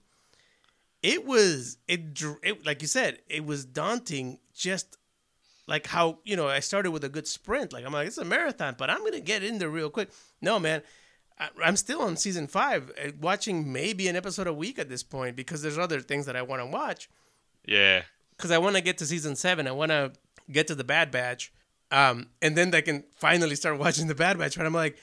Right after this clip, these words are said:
Speaker 1: "Oh, this is taking me a while." 'Cause between this, I also binged Ted Lasso. I also binged The Mandalorian.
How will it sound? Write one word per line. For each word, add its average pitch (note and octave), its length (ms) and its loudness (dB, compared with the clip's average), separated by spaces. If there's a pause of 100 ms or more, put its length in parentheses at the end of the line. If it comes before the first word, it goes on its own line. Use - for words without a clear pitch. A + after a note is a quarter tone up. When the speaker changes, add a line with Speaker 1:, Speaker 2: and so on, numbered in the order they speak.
(340)
Speaker 1:
"Oh, C#3 160 0
this C#3 200 -2
is D3 140 -4
taking A#2 400 -8
me G#2+ 120 -6
a G2+ 100 -8
while." B2+ 340 0
'Cause C#3 140 -8
between C#3+ 420 0
this, D#3 340 2 (480)
I B2+ 60 2
also D3 260 2
binged C3+ 420 -2
Ted C#3+ 260 -4
Lasso. C3 380 0
I A2 100 -4
also B2+ 200 -4
binged B2+ 320 -6
The B2 80 -8
Mandalorian. A#2+ 880 -4